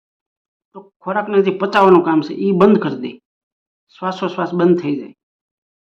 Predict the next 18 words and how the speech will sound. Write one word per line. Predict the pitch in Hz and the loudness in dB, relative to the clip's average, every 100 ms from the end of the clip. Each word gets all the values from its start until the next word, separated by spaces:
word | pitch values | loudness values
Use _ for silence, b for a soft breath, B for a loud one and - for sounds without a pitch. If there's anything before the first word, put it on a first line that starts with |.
| _ _ _ _ _ _ | _ _ _ _ _ _
આપણી | 143 175 | -14 -8
ઉર્જા | 156 160 208 | -2 0 4
ન્યા | 202 226 | 6 6
જ | 226 | 4
ખર્ચાય | 220 220 233 | -6 -6 -10
છે. | - | -8
બોલીએ | 147 156 185 175 | 2 6 8 8
છીએ | 170 170 | 6 4
એમાં | 170 165 | 4 4
ઉર્જા | 165 151 139 | 2 0 -4
ખર્ચાય | - 143 139 | -6 -12 -12
છે, | 131 135 | -14 -8
જોઈએ | 131 160 156 | 4 6 6
છીએ | 143 147 | 4 -4
એમાં | 143 143 | 2 2
ઉર્જા | 143 143 139 123 | 2 -6 -8 -10
ખર્ચાય | - 139 - 131 | -10 -14 -12 -14
છે, | - - | -14 -20